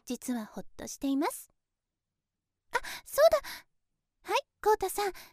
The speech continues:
セリナ特製スペシャルドリンクです。今日一日、ずーっと私の重い荷物、運んでくださったお礼です。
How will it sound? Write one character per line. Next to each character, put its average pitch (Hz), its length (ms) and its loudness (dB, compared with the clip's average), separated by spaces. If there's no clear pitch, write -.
セ 392 200 0
リ 381 80 0
ナ 320 160 0
特 - 240 -10
製 359 300 0
ス - 120 -16
ペ 240 140 0
シ 339 100 -2
ャ 415 60 2
ル - 20 2
ド 494 60 2
リ 508 240 4
ン - 100 0
ク 698 100 -2
で 571 120 6
す。 - 140 -6
今 320 240 0
日 294 60 2
一 339 220 -4
日、 359 400 -2
ず - 140 -6
ー 285 220 0
っ - 20 -20
と 320 120 -2
私 320 500 -2
の 339 160 2
重 339 200 0
い 381 80 0
荷 415 120 -2
物、 415 140 -2
運 302 120 4
ん - 20 4
で 359 100 -2
く 392 100 0
だ 403 120 4
さ 494 160 2
っ - 40 -16
た 330 160 -2
お 220 80 -4
礼 262 200 -4
で 466 140 4
す。 - 160 -14